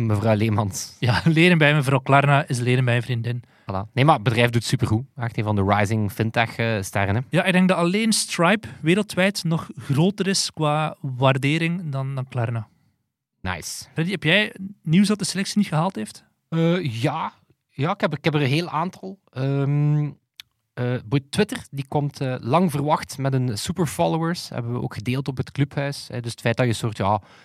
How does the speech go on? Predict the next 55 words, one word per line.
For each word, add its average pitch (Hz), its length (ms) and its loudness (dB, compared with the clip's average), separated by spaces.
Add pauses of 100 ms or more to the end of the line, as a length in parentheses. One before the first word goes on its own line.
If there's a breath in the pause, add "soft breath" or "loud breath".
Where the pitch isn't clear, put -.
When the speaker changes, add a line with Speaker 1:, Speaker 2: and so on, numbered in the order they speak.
(380 soft breath)
Speaker 1:
eh, 104 180 -6 (180)
Patreon, 131 680 4
OnlyFans, 117 920 2
Substack, 120 500 2
hè, 113 80 -8
dus 110 160 -4
dat 107 120 -2
je 104 80 0
eigenlijk 110 280 -4
je 110 120 0
volgers 113 680 -4 (140)
kan 107 320 -2
voor 104 120 -6
een 98 60 -2
maandelijks 113 340 4
bedrag 101 380 2
toegang 113 340 0
geven 107 220 2
tot - 160 -4
exclusieve 104 440 -4
tweets 110 380 -6
en, 98 240 -6
en, 95 240 -8
en 101 160 -8
Q - 100 -10
and 104 200 -2
A. - 20 -4
Ik - 880 -12
vind 123 40 2
het - 0 -
op - 120 -2
zich 156 120 6
een 156 60 4
slimme, 139 400 6
een 117 120 0
slimme, 120 460 0
een 110 120 -6
slimme 120 280 -2
feature. 147 640 -2
Eh, 110 220 -8
zat 120 220 -4
er 123 60 -2
een 110 60 -2
tijdje 127 300 -2
aan 139 80 -2
te - 60 -10
komen. 160 280 0
Maar 127 120 2
wat 117 100 6
ik - 80 0
ook 165 80 -4
interessant 175 360 0
vond, 175 180 -4
is 127 100 -8
dat 117 180 2